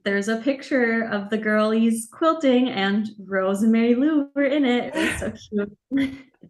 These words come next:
Speaker 2: Rose and Mary Lou popping off.
Speaker 1: Yeah. So,
Speaker 2: Sitting
Speaker 1: um,
Speaker 2: next to each other too.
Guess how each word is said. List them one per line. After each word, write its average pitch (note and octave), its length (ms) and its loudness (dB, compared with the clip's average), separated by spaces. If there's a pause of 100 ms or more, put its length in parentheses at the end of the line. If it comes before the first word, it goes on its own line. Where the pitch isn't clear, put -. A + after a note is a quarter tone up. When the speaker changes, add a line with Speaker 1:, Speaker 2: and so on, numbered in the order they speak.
(580)
Speaker 2:
Rose A3+ 260 -2
and B3 120 -2
Mary A#3+ 220 0
Lou C4 200 -4
popping B3+ 400 -6
off. B3 300 -6 (340)
Speaker 1:
Yeah. G#3+ 600 0
So, B3 840 2
Speaker 2:
Sitting G3+ 180 2
Speaker 1:
um, G3 120 0
Speaker 2:
next F#3+ 300 -6
to A#3 120 -12
each A3 80 -18
other G#3 240 -8
too. G#3 400 -10